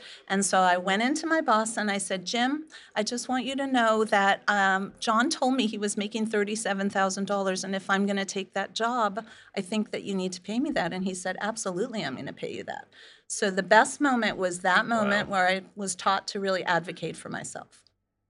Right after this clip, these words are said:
Speaker 2: Yeah, so that's what you learned, right?
Speaker 1: I did,
Speaker 2: Stand
Speaker 1: and
Speaker 2: up,
Speaker 1: my whole
Speaker 2: advocate,
Speaker 1: life I've
Speaker 2: be
Speaker 1: been
Speaker 2: honest.
Speaker 1: advocating for myself. I tell my, I have two boys, I tell them every day, "Advocate for yourself."
Speaker 2: Yeah, absolutely. Great lesson. Well, we can end the podcast now. <laughs> No, uh, more warm up.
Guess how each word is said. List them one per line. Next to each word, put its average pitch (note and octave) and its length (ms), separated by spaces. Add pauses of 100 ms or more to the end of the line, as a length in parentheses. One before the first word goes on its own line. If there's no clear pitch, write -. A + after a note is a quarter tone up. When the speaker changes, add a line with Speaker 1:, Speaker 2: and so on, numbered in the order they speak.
(240)
Speaker 2:
Yeah, D2+ 340
so - 180
that's D#2+ 220
what - 100
you F2+ 80
learned, C2+ 300
right? C#2 200
Speaker 1:
I B3 100
did, C4+ 160
Speaker 2:
Stand G#4 120
Speaker 1:
and G3 180
Speaker 2:
up, F#3 120
Speaker 1:
my G#3+ 160
whole B3+ 160
Speaker 2:
advocate, C4+ 180
Speaker 1:
life G4 160
I've F#3 80
Speaker 2:
be F3 60
Speaker 1:
been F3 140
Speaker 2:
honest. D3+ 180
Speaker 1:
advocating F#3 500
for F#3 160
myself. F3+ 460
I E3 80
tell F#3+ 200
my, G3 180
I - 100
have F3+ 120
two A3+ 180
boys, G#3 360
I F#3+ 80
tell F#3 240
them F#3+ 240 (240)
every A3 300
day, F3 300 (100)
"Advocate F#3+ 440
for F#3 120
yourself." E3+ 500 (380)
Speaker 2:
Yeah, D2 120 (340)
absolutely. C#2+ 540 (260)
Great F2 160
lesson. D#2 320 (100)
Well, C3 200
we E2 80
can E2+ 100
end F2+ 100
the F2+ 60
podcast F#2 440
now. C3+ 260 (100)
<laughs> C#4+ 800 (400)
No, F#2 340
uh, G2+ 220 (240)
more B2+ 240
warm A#2 240
up. F#2+ 240